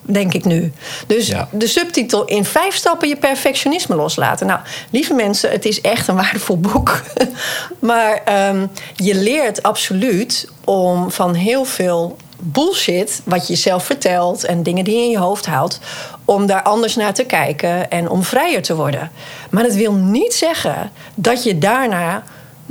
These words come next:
Speaker 1: nooit meer perfectionistisch bent of nooit meer angstig bent.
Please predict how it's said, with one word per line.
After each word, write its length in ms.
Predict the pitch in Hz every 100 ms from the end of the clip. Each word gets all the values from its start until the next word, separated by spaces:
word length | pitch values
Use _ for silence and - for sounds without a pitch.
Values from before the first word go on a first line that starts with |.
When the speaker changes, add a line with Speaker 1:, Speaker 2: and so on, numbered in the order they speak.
| 359
Speaker 1:
nooit 420 | 359 349 349 339
meer 280 | 247 233 214
perfectionistisch 840 | 214 175 170 170 - 175 165 - 147
bent 260 | 156 165
of 80 | 208
nooit 280 | 254 277 233
meer 120 | 202
angstig 380 | 170 170 - 147
bent. 380 | - 143 175